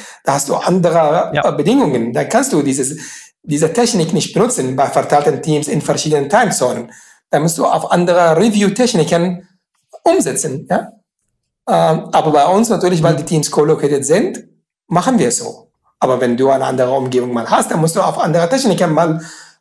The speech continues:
Speaker 1: kommen. Aber die Idee bleibt ein Review.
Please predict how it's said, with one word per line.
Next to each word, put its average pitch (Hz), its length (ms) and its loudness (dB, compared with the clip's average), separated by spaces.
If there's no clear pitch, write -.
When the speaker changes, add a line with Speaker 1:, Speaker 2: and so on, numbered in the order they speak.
Speaker 1:
kommen. - 300 0
Aber 147 220 2
die 165 180 0
Idee 175 240 2
bleibt 165 400 2
ein 156 240 2
Review. 107 420 -4